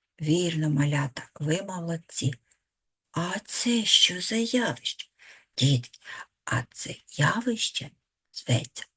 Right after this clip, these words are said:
туман. То як ви думаєте, водичка в якому стані? Так вірно,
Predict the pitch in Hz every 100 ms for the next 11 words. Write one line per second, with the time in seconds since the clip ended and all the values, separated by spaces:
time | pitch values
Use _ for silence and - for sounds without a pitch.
0 | _ _ - 156 170 160 147 104 - _
1 | _ _ _ _ _ _ _ _ _ _
2 | _ _ _ 160 143 151 - 147 - 147
3 | 147 139 - 127 156 156 156 123 - -
4 | 135 180 - 254 220 160 - - 147 147
5 | - _ - - - - 359 339 359 359
6 | 349 311 208 170 151